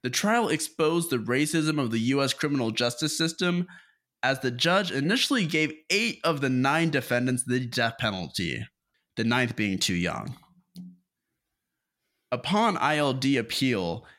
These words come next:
and mass outrage, the sentences were reduced to absurd jail terms, ranging from seventy-five to a hundred and five years.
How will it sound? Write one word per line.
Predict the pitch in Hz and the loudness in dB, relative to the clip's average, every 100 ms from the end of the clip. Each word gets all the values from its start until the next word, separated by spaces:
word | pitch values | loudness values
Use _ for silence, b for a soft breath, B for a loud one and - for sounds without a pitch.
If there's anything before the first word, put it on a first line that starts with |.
| - | -6
and | 113 110 | 0 2
mass | 120 139 135 | 4 2 2
outrage, | 117 117 98 87 82 - - - - | 0 0 -2 -2 -2 -4 -6 -10 -12
the | - 113 | -4 0
sentences | - 180 202 190 190 175 | 0 0 -2 0 0 2
were | 143 | 0
reduced | 120 123 117 139 151 151 | 0 -2 0 0 2 0
to | - 110 | 0 -2
absurd | 104 - 117 107 | 0 0 0 0
jail | 101 113 107 | 0 0 0
terms, | 104 95 90 92 - | -2 -2 -2 -2 -2
ranging | 113 123 120 123 | -2 -2 0 -2
from | 110 113 104 101 101 | -2 -2 0 0 -2
seventy-five | - - 120 123 110 107 107 107 107 110 | -2 0 0 0 -2 0 0 0 0 -2
to | - 107 104 - | -2 0 -2 -2
a | 101 | -4
hundred | - 120 120 107 | -2 0 0 0
and | 101 | -2
five | 98 85 82 | -2 -2 -2
years. | 90 95 71 65 - | -2 -2 -4 -4 -8